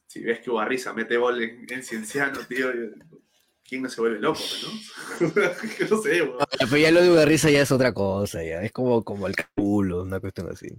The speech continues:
Speaker 1: ¿Quién no se vuelve loco? En fin.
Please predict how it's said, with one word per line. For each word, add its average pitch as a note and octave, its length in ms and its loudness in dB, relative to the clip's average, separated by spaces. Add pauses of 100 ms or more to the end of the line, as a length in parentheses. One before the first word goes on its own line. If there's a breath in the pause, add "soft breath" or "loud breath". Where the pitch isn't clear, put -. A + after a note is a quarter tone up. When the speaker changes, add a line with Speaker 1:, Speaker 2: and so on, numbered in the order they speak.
(300)
Speaker 1:
¿Quién C#3+ 420 -6
no C3 100 -6
se B2+ 140 -8
vuelve B2 300 -6
loco? A#2+ 420 -8 (800 soft breath)
En A3+ 300 -10
fin. C#3 360 -12